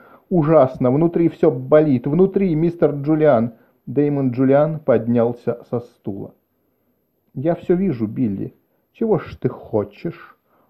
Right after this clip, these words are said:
Уголки рта мрачного Билли задёргались. «Помогите», прошептал он, — «преобразование, завершить преобразование нужно. Я умираю».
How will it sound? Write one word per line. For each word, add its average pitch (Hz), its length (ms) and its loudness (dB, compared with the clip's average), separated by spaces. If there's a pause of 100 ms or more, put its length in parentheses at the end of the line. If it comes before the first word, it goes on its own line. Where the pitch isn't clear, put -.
(100)
Уголки 139 480 4
рта 131 320 2
мрачного 120 640 2
Билли 123 360 0
задёргались. 113 760 0 (840)
«Помогите», 156 640 -2
прошептал 123 560 0
он, — 107 160 -2 (260)
«преобразование, 151 1120 2
завершить 156 640 -2
преобразование 151 960 2 (420)
нужно. 127 680 0 (840)
Я 151 220 0
умираю». 156 760 0